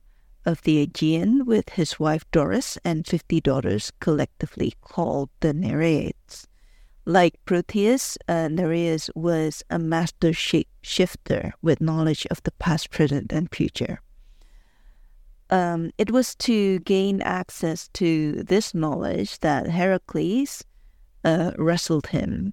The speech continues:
in search of directions to the garden of the nymph of the evening and the golden lights of sunsets.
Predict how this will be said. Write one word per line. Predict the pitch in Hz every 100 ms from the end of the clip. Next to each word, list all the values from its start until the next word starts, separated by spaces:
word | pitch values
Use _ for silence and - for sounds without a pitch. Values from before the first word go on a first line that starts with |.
| -
in | - 170 151
search | - 165 - -
of | 165 -
directions | 147 127 - - - - 139
to | - 156
the | -
garden | 151 151 143 139 - -
of | 143 - 175 - _ _ _ - _ -
the | 175 175 -
nymph | 160 165 156 -
of | 139 -
the | 151 -
evening | 160 175 156 151
and | 151 151
the |
golden | - 151 151 147
lights | 147 151 - - -
of | -
sunsets. | - 180 165 - - - _ -